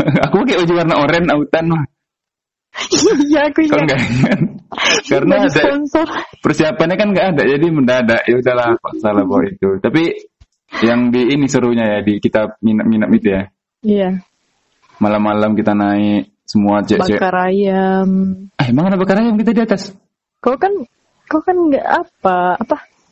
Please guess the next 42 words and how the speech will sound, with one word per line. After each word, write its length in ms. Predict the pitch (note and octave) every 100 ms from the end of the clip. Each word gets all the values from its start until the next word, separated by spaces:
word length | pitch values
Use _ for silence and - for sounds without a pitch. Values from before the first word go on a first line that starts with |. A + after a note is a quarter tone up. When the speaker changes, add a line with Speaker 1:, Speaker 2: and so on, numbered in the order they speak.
| _ _ _ _ -
Speaker 2:
Kau 100 | D4
kan 160 | F4+
tidur. 640 | F#4+ G4 A#3 G3+ F#3 F3 F#3 F3
Speaker 1:
Ketiduran, 720 | D3+ C3+ B2 C3 A2 F2+ F2+ F2+
aku 180 | E2+ -
capek. 420 | F2 F#2+ E2+ -
Speaker 2:
Enggak. 380 | D#4+ C4+ F#3+ F3
Speaker 1:
Aku 140 | - C3
kan 120 | C#3+
nyetir. 540 | C#4+ - G2 F#2 F2+ F2+ F#2+ _ _ _ _ _ _ _ _ _
Speaker 2:
Heh, 140 | - D4+
eh. 120 | D4+ - _ -
Speaker 1:
<laughs> 1000 | E3+ A#2 A2 D3+ A2 - - - A#2+ - _ -
Speaker 2:
Iya 240 | C#4+ C4 G#3
ya, 220 | F#3+ F#3+ G3+
kau 180 | -
nyetir. 560 | A3 G#3+ _ - G#3+ G#3+
Speaker 1:
<laughs> 560 | G#3 - - A3 G3 -
Karena 140 | B2+
aku 160 | B2 B2
nyet-, 160 | A#2+
ceritanya 400 | A#2+ B2+ C3 C#3
kan 160 | C#3+ D3+
aku 160 | C#3+ C#3+
Speaker 2:
Nggak 80 |
Speaker 1:
nyet- 140 | - G3
Speaker 2:
ada 160 | G3 G3 G3 G3
supir 420 | - G#3 - G3 G#3
itu 180 | - F#3+
ya. 300 | F3 E3 F3+ - _ _
Speaker 1:
Nggak 160 | A2
ada 100 | A2
supir 200 | A2+ A#2
ganti, 260 | A#2 B2 G#2+
jadi 200 | A2+ A#2+
capek 380 | C#3+ C3+ - G2+
aku. 160 | G2+ - F#2
Speaker 2:
Hmm. 140 | F#2
Speaker 1:
Jadi 240 | F#2 G#2+ A#2
ya, 160 | G2 -
Speaker 2:
Iya. 140 | G#3+
Speaker 1:
itulah. 300 | G#3 -